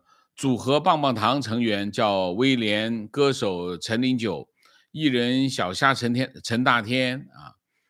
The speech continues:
男团的超-，男团超客的七成员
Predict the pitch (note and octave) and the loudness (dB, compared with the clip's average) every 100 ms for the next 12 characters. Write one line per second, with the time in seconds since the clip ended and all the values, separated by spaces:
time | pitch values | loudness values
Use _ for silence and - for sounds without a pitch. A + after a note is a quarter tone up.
0 | _ - G#2 D#3+ A2+ A#2 B2 A2+ G#2 - | _ -2 0 0 0 0 2 0 -2 -2
1 | C3 - A2+ C3+ C3 C3 B2+ C#3 C3+ C#3 | -2 -2 -2 0 0 -2 -2 -2 0 -2
2 | A#2 G#2 F#2+ F2 - C#3 A2+ A#2 A#2 G#2 | 0 0 -2 -6 -6 -6 -4 -2 -2 -2
3 | A2 | -4